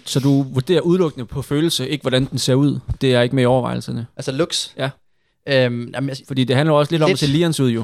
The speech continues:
Speaker 2: Lidt, og jeg ved, jeg ved, ved nemlig godt, at hvis jeg havde kørt, øh, fordi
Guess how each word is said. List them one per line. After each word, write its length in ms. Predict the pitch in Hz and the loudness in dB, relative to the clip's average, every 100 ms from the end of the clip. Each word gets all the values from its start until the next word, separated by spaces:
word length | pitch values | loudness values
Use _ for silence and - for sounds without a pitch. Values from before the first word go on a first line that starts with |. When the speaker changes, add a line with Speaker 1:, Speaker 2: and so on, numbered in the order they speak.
| 113 | -6
Speaker 2:
Lidt, 260 | 147 170 - | -6 -6 -4
og 80 | 139 | -2
jeg 120 | 143 | -2
ved, 200 | 175 143 - | -2 -4 -2
jeg 140 | 143 | -2
ved, 240 | 175 147 175 | -2 -4 -4
ved 120 | 190 | -4
nemlig 200 | 143 131 | -2 0
godt, 160 | 139 | 0
at 60 | 104 | -2
hvis 140 | - | -4
jeg 40 | 135 | -4
havde 120 | 127 | -2
kørt, 340 | 185 160 117 | 0 0 0
øh, 260 | 107 90 87 | -4 -4 -6
fordi 180 | 131 | -8